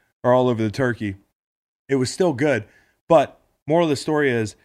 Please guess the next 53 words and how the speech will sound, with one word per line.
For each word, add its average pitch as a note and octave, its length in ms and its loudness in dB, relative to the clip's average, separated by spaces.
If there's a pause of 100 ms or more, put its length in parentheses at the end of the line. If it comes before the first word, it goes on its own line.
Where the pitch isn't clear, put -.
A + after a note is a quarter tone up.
(140)
they A#2 100 0
weren't D3+ 300 -2
turkeys A#2+ 480 -4
that G2+ 160 -4
these G#2 160 -4
guys G#2 240 -2
went G2+ 120 -4
to G2 60 -12
get. A2 160 -2
They G#2 80 -6
went A2 220 -4
and A2 80 -6
got G2 200 -4
big G2+ 200 -6
blocks G2 340 -4
of F#2 120 -8
ice, F2+ 280 -4
and G2+ 100 -8
they F#2 60 -4
had F#2 160 -4
no F2+ 160 -6
idea. E2+ 440 -10 (420)
So - 80 -6
you A2+ 100 -2
can B2 120 -6
imagine A#2 340 -2
the A2+ 60 -2
embarrassment G2+ 640 -4
when F#2+ 80 -6
these F#2 160 -8
cats F#2+ 340 -6
on F#2 160 -8
camera F#2 400 -8
revealed F2+ 380 -6
that F2+ 100 -10
they F#2 80 -8
went F2+ 200 -8
and F2 40 -12
got F2 180 -8
some F2+ 140 -14
ice. D#2+ 380 -16 (640)
What's A2 220 -6
the F#2+ 80 -12
problem? F#2 320 -4
You F#2 40 -6
didn't F#2+ 220 -4
check G#2 260 -4
it, G#2+ 140 -6
you G2 120 -10
didn't F#2 160 -8
ask, G2 440 -4
et F#2+ 100 -14
cetera. F#2+ 460 -8